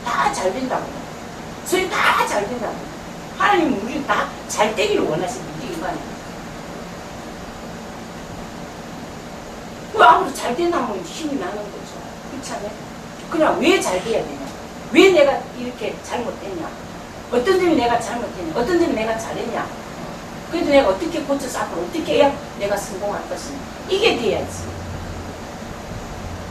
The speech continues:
그게, 그게 설교를 통해서 이제 공급이 되는 거예요. 저는 단지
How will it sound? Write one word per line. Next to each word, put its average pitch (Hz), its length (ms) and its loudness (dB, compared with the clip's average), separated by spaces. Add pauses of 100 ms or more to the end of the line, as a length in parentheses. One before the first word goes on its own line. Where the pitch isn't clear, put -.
(340)
그게, 359 260 6 (440)
그게 349 280 6
설교를 339 580 2
통해서 220 480 -4 (720)
이제 190 180 -4 (140)
공급이 185 360 -8
되는 160 160 -6
거예요. - 260 -10 (460)
저는 339 260 6
단지 302 420 2